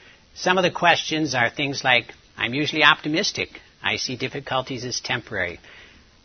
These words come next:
I'm calm in the middle of a, of a crisis.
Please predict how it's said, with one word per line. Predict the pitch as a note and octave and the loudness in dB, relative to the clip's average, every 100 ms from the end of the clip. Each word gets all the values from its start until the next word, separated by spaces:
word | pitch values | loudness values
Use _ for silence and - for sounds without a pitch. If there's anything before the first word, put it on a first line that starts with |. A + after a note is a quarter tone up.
| _ - - - | _ -20 -20 -2
I'm | A#2+ C3+ D3 D3+ | 2 4 4 2
calm | - E3 G#3 G#3 G2 - - - | -2 8 10 10 6 -8 -16 -8
in | A#2 | -6
the | B2 | -4
middle | C#3 B2+ | 0 0
of | A#2+ | 0
a, | A#2 - - | -2 -4 -6
of | A2+ | -6
a | A#2+ | -4
crisis. | - C3+ B2 - - - | 4 6 6 2 -2 -4